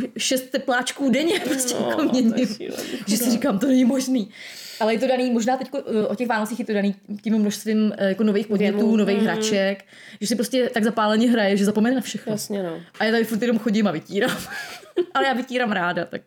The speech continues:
Speaker 1: proč ne? No hele, moje předsevzetí je, že smažu polovinu fotek v mobilu. Já jich
Speaker 2: Aha.
Speaker 1: tam mám sedm tisíc a to prostě nejde.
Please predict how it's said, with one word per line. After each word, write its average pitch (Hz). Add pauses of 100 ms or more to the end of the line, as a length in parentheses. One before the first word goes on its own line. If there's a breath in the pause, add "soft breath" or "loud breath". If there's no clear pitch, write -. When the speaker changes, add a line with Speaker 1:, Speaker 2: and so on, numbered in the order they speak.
(100)
Speaker 1:
proč -
ne? - (680 loud breath)
No 226
hele, 262
moje 240
předsevzetí 262
je, 220
že 233
smažu 226
polovinu 214
fotek 202
v 190
mobilu. 170 (180)
Já 196
jich 196
Speaker 2:
Aha. 170
Speaker 1:
tam 208
mám 208
sedm 226
tisíc - (140)
a 208
to 220
prostě 208
nejde. 175